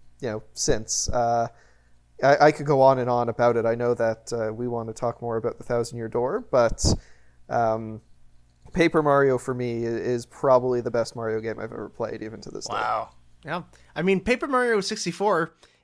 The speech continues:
Speaker 3: is a great game. Like, there's honestly very little wrong with it. It's, uh, it's really well done. It's a spiritual successor, of course,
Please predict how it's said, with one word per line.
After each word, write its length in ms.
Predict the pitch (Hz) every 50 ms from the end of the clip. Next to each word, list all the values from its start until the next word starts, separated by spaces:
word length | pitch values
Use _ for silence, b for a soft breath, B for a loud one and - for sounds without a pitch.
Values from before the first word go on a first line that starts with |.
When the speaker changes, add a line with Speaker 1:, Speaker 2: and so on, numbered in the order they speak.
| b _ -
Speaker 3:
is 160 | 175 202 214
a 60 | 262 247
great 240 | - 233 254 254 -
game. 360 | 175 196 240 202 131 - - -
Like, 160 | 131 127 127
there's 180 | 139 143 127
honestly 520 | 143 143 180 208 208 - 156 139 135 139 - - _
very 460 | - 110 107 110 113 123 135 165 175
little 260 | 156 139 147 170 170 135
wrong 260 | 135 143 165 202 196
with 140 | 156 - -
it. 140 | 92 - -
It's, 360 | 120 139 151 - - - -
uh, 220 | 147 131 113 117 98 78
it's 220 | 131 123 - -
really 280 | 127 127 151 160 208 196
well 200 | 180 175 160 139
done. 240 | - 147 147 156
It's 160 | 156 131 - 107
a 40 |
spiritual 480 | - - - 160 170 180 175 - 190 180
successor, 560 | 175 - 139 - - - 143 143 - - 165
of 120 | 160 151 -
course, 380 | - 160 156 165 175 - -